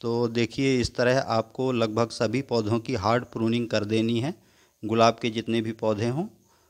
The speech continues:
और जहाँ से इसकी ग्रोथ स्टार्ट होती है, नीचे का पौधा पूरी तरह से साफ़ कर देना है, सभी ब्रांचेस और सूखी पत्तियों को हटा देना है, क्योंकि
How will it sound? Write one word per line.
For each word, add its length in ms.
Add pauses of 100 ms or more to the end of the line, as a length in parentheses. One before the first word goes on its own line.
(260)
और 460 (340)
जहाँ 680
से 460 (460)
इसकी 400
ग्रोथ 420
स्टार्ट 400
होती 280
है, 180 (420)
नीचे 380
का 140
पौधा 380
पूरी 300
तरह 200
से 140
साफ़ 360
कर 160
देना 300
है, 160 (560)
सभी 580 (120)
ब्रांचेस 840 (220)
और 300
सूखी 340
पत्तियों 400
को 100
हटा 300
देना 280
है, 160 (640)
क्योंकि 500